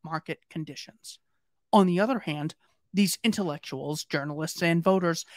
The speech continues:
explicitly advocate that one group, government, monopolize the money supply, policing, courts, taxation, legislation, compulsory education,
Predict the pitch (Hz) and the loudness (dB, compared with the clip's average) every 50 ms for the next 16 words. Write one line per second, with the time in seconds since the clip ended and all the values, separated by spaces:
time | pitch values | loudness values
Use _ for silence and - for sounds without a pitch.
0 | - - - _ - - - - - - - 240 269 - - 359 - 269 277 302 | -20 -20 -14 _ -8 -6 -4 -6 -4 -2 0 0 2 2 2 2 4 6 6 6
1 | 311 - - 196 214 262 254 202 175 151 - - 160 156 165 - - _ - - | 6 4 2 4 4 4 4 2 -2 -6 -6 -4 -4 -4 -4 -4 -10 _ -20 -20
2 | _ _ - 202 180 - - 175 165 180 196 247 269 285 262 190 196 202 233 247 | _ _ 4 4 4 4 4 2 4 6 8 8 8 8 8 8 6 4 4 4
3 | 220 165 151 - - - - _ _ _ _ _ _ - 160 151 - - 135 143 | 4 2 0 -2 -10 -20 -20 _ _ _ _ _ _ -6 -6 -6 -6 -8 -10 -8
4 | 151 156 175 - - - - - - - 190 190 185 185 208 240 247 - 156 135 | -6 -6 -6 -8 -10 -20 -20 -18 -4 2 4 6 8 8 8 6 4 2 -4 -8
5 | - - - - - - - _ - - - - 190 180 165 156 147 147 - - | -10 -12 -14 -12 -12 -14 -14 _ -18 -2 2 4 6 6 6 4 4 2 -2 -4
6 | 160 - - 151 147 156 175 175 - 208 190 160 151 143 139 - 147 151 170 175 | -6 -6 -6 -4 0 0 0 2 2 2 2 2 0 -2 -4 -4 -2 -2 -2 -2
7 | - - _ _ _ - - - 226 240 247 247 - - - - - - - 233 | -2 -6 _ _ _ 2 6 8 8 8 8 6 2 -8 -10 -6 0 2 2 2
8 | 240 - - 180 156 151 - 170 175 175 165 156 175 202 196 202 175 - - - | 2 0 -2 -2 -2 0 0 0 0 0 2 2 2 2 2 0 -4 -6 -8 -8
9 | 165 - - 165 175 - - - _ - - 190 175 - 233 240 233 - 254 247 | -6 -4 -2 -2 -2 -4 -6 -12 _ 0 2 2 4 4 4 4 4 2 2 2
10 | 247 240 240 233 - 226 - - 151 151 - - 165 170 170 | 4 4 2 2 0 -4 -4 -4 -4 -2 0 0 0 0 -2